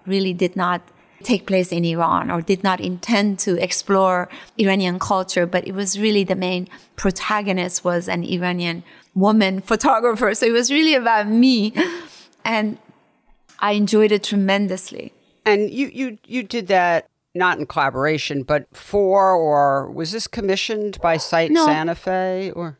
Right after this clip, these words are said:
Speaker 1: No, I, I just, you know, I just do it, and then eventually Sa-, uh, Site
Speaker 2: It
Speaker 1: Santa Fe
Speaker 2: winds up
Speaker 1: invited
Speaker 2: somewhere.
Speaker 1: it because
Speaker 2: Yeah.
Speaker 1: it was shot in
Speaker 2: <laughs>
Speaker 1: New Mexico, and this
Speaker 2: Right.
Speaker 1: way the people in New Mexico got to see it, you know.
Speaker 2: And so, how did it feel? Uh, did it feel different working,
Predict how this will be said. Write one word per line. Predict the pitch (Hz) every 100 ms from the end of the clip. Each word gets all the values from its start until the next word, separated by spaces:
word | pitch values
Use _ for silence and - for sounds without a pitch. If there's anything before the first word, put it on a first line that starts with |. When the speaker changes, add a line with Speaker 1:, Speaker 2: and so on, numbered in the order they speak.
| _
Speaker 1:
No, | 294 320 330
I, | 302 269 285 285 -
I | 262
just, | 269 269 -
you | 233 190
know, | 170
I | 185
just | 220 202
do | 214
it, | 202 190
and | 196 190
then | 185
eventually | 180 180 - - 175 165 170 _ - -
Sa-, | - 175
uh, | 185
Site | 180 196 196
Speaker 2:
It |
Speaker 1:
Santa | 185 185
Fe | 143
Speaker 2:
winds | 180
up | - 180
Speaker 1:
invited | 196 226 214 196
Speaker 2:
somewhere. | 190
Speaker 1:
it |
because | 196 190 143
Speaker 2:
Yeah. | 143
Speaker 1:
it |
was | 190 196
shot | 208 196
in | 208 202
Speaker 2:
<laughs> | 214
Speaker 1:
New |
Mexico, | 214 214 285 - 208 196 180 - - -
and | 202 202
this | 202 196
Speaker 2:
Right. |
Speaker 1:
way | 208 190 185
the | 185
people | 185 220 202
in | 180 180
New |
Mexico | 175 175 - 175 170
got | - 170 -
to | 180
see | - 185 160
it, | - _
you | 190 170
know. | 170 - _ -
Speaker 2:
And | 196
so, | - 214
how | 202 240
did | 208
it | 202 -
feel? | - 180 175 170 160 151 - _ 147
Uh, | 135 139
did | 131 170
it | 156 -
feel | - 202 208
different | 185 202 - 240 220
working, | 165 160 - 175 165 165 165 160